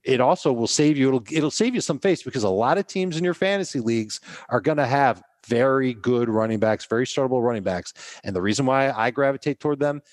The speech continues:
is because they have a chance for twenty to thirty-five fantasy points per game. You've gotta start two of them. You can't say the same thing for wide receivers. They don't have as much upside on a per week basis or a per season basis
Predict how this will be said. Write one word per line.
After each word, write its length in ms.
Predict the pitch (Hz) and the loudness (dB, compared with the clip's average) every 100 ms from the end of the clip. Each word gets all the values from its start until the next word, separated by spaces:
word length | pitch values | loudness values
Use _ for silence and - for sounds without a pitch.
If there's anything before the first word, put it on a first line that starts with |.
| _ | _
is 160 | 123 110 | -6 -4
because 280 | 117 123 87 | -2 -2 0
they 140 | 127 | 2
have 120 | 139 | 2
a 60 | 117 | 0
chance 320 | - 123 120 | -4 -4 -4
for 180 | - 90 | -6 -8
twenty 460 | - - 131 143 139 | -8 -2 0 0 0
to 100 | 110 | -4
thirty-five 680 | - 127 135 123 120 120 - | 0 0 2 0 0 0 -2
fantasy 360 | 113 110 - | -4 -4 -6
points 320 | - 113 107 | -6 -4 -4
per 180 | - 95 | -6 -10
game. 460 | 85 90 95 92 92 - - - | -6 -6 -6 -8 -12 -20 -20 -12
You've 160 | 92 - | -10 -2
gotta 240 | 120 151 151 | 2 2 0
start 360 | - 131 - | 0 -2 -2
two 220 | - 104 98 | -2 0 2
of 80 | |
them. 260 | 95 92 92 - - - | 0 -2 -4 -14 -8 -6
You 80 | - | -2
can't 320 | - 151 147 | 0 0 0
say 180 | - 147 | 0 0
the 100 | 120 | 0
same 280 | - 127 117 | -2 -2 -2
thing 260 | 127 117 | -2 -2
for 160 | - 107 | -2 0
wide 260 | 107 107 101 | 2 2 0
receivers. 440 | - 104 98 92 | -2 -2 -2 0
They 120 | 101 | -2
don't 300 | 87 131 135 | 0 -2 0
have 260 | 123 120 107 - | -2 -2 -2 0
as 340 | 123 135 123 | 2 2 0
much 220 | 123 - 113 | -6 -4 -4
upside 640 | 113 - 95 87 85 80 - - - | -4 -2 -4 -2 -4 -8 -20 -16 -2
on 120 | 117 | -2
a 60 | - | 0
per 200 | - 147 | 0 2
week 220 | 139 120 | 2 2
basis 400 | 123 120 - 113 | 0 0 -4 -8
or 200 | 127 120 | -2 -2
a 40 | 101 | -2
per 260 | - 147 | -2 -2
season 460 | - 127 127 107 87 | 0 2 2 0 -2
basis 460 | 92 85 90 - | -2 -2 -6 -8